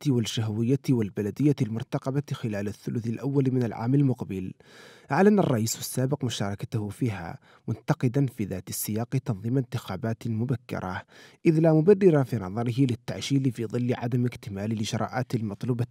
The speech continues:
للعملية الانتخابية، حيث أن أغلب البطاقات انتهت صلاحيتها أو كادت وليس هناك ما يكفي من الوقت لتجديدها،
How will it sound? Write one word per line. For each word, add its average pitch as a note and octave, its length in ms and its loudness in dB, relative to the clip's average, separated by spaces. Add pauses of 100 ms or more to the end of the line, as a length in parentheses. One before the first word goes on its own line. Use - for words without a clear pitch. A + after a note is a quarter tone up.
للعملية A2 720 0
الانتخابية، A2 920 -2 (340)
حيث C3+ 240 6
أن D3 240 12
أغلب E3+ 380 8
البطاقات C#3 580 6
انتهت B2+ 360 4
صلاحيتها C3 880 2 (400)
أو B2+ 140 6
كادت G#2+ 520 2
وليس F#2+ 300 -2
هناك A2+ 400 2
ما G2+ 140 0
يكفي B2 380 2
من A#2 140 2
الوقت G2+ 380 -2
لتجديدها، F#2+ 840 -4